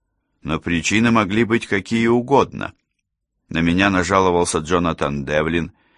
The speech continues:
я упустил что-то в расследовании, Сэм напоролся не на того политика. Однако я подозревал, что дело в ином.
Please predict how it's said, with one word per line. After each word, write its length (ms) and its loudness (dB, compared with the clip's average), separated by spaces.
я 140 4
упустил 500 0
что-то 320 -2
в 80 -2
расследовании, 1000 0
Сэм 380 2
напоролся 680 4
не 160 4
на 140 2
того 300 2
политика. 680 -4
Однако 560 -2
я 220 2
подозревал, 840 0
что 280 -6
дело 460 0
в 120 -4
ином. 380 -6